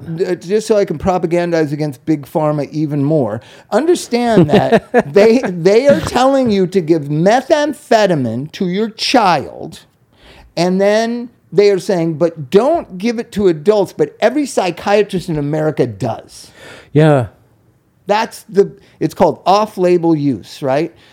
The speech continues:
Speaker 2: That's how the Big Pharma makes their trillions of dollars. Remember, the be-,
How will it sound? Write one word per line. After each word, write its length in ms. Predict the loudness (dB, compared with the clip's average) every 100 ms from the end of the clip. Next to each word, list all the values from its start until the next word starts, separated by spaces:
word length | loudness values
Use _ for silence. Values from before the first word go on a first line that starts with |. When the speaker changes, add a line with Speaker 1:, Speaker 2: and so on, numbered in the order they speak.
| _
Speaker 2:
That's 240 | -2 -2 0
how 160 | 0
the 100 | 0
Big 320 | -2 0 0
Pharma 340 | 0 -2 -2 -2
makes 380 | -2 -4 -6 -2
their 140 | -2
trillions 520 | -2 -4 -2 -2 -4
of 60 | -2
dollars. 340 | -2 -4 -8 -6
Remember, 480 | -4 2 0 0 -8 _ -6
the 140 | -4
be-, 260 | -2 -4